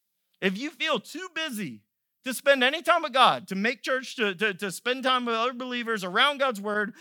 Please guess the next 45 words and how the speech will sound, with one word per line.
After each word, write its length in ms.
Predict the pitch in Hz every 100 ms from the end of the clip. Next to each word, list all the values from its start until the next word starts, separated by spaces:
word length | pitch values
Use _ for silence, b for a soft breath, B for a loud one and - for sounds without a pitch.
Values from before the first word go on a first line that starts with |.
| B
personally 540 | - 262 254 247 262
or 100 | 254
corporately, 640 | 208 254 240 190 175 175 165 _ _ _ _ _ -
then 240 | 233 233
you 260 | 202 277 320
are 100 | 277
busier 460 | 175 277 247 226
than 160 | 202 202
God 220 | 220 233
intended 540 | 220 202 254 262 190
for 80 | 185
your 160 | 208 208
life 280 | 202 202 -
to 120 | 190
be. 360 | 165 285 156 _ _ _ _ _ _ _ _ _ _ _ _ _ _ -
And 100 | 349
that 140 | 440
could 100 | 480
be 80 | 415
a 100 | 285
tough 320 | - 285 -
pill. 260 | 302 302 160
That 180 | 254 311
goes 200 | 294 254
against 280 | 240 202
every 400 | - 269 302 302
American 540 | 277 262 277 277 - 247
cultural 400 | 269 269 277 262
norm, 340 | 269 277 285
a 60 | 208
lot 360 | 185 240 302
of 60 | 302
countries' 380 | 247 214 202 190
cultural 420 | 220 208 226 214
norms, 240 | 208 214
a 60 | 208
lot 320 | 220 247 320
of 80 | 294
cultures' 340 | 247 202 196
cultural 320 | - 208 202 214
norms. 260 | 220 214 - B 277
But 180 | 277 240
man, 480 | 247 302 381 240 - _ _ -
that, 240 | 226 381
like, 320 | 440 480 -